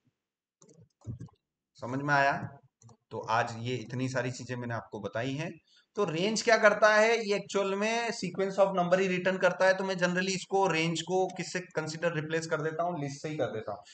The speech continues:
क्योंकि ये range एक function है, ये function return करेगा और return करते हुए क्या return करेगा, ये list ही return करता है।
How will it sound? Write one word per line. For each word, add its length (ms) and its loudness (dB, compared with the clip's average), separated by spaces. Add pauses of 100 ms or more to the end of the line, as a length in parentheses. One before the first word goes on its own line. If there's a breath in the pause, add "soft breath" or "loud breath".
(140 loud breath)
क्योंकि 200 -4
ये 140 2
range 320 2
एक 180 -2
function 360 2
है, 140 0 (480)
ये 80 2
function 420 0
return 320 4
करेगा 300 8
और 100 8
return 360 2
करते 300 2
हुए 220 0
क्या 180 6
return 300 -2
करेगा, 300 -6 (440)
ये 80 -6
list 300 -4
ही 80 0
return 320 -2
करता 300 -6
है। 60 -12